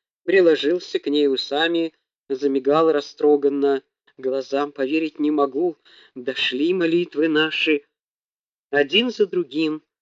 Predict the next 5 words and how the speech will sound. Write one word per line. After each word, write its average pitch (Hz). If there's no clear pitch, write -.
восемь 180
миссионеров 156
в 139
мантиях, 160
шитых -